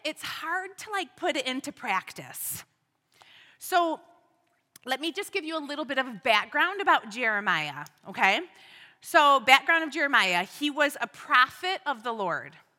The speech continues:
His name means Yahweh exalts. Interesting fact about Jeremiah is a lot is known about him in the Bible because he has given so many glimpses into his thinking,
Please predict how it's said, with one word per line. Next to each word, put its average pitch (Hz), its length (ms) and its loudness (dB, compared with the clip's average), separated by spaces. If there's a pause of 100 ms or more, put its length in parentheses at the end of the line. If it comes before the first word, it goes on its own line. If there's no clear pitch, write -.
(1600)
His 254 280 -4
name 277 640 -2
means 247 680 -10 (100)
Yahweh 233 840 2
exalts. 185 840 -10 (1500)
Interesting 339 600 -2
fact 240 840 2
about 269 340 4
Jeremiah 262 580 2
is 240 220 -2
a 240 80 0
lot 247 220 0
is 254 140 -12
known 262 280 -6
about 190 360 2
him 175 440 -6 (320)
in 247 140 -8
the 240 80 -4
Bible 233 340 4
because 226 340 -8
he 262 120 -8
has 220 180 -4
given 240 360 -6
so - 380 -6
many 269 220 -8
glimpses 269 540 -8
into 233 260 -10
his 208 200 -12
thinking, 277 720 -10